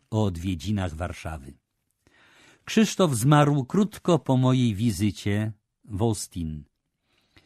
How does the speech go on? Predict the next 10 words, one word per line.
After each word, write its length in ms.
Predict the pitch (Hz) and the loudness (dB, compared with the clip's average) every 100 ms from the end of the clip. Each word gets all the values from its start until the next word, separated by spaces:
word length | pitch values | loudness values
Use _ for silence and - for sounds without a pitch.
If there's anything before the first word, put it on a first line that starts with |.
| _ _ - | _ _ 0
Do 160 | 147 | 2
dziś 220 | 135 117 | 2 -2
mam 180 | 107 101 | -2 -2
w 60 | 95 | -2
oczach 320 | 92 95 - | -6 -8 -8
pierwsze 580 | - 165 139 - - 120 | -4 -4 -4 -10 -6 -2
mieszkanie 600 | 98 92 - 101 95 92 | -2 -4 -6 -4 -4 -6
Starzyńskich 840 | - 90 82 90 90 - - 87 | -8 -8 -6 -6 -6 -8 -12 -14
w 80 | - | -12
Suwie. 500 | - 104 85 82 85 | -6 -4 -4 -6 -12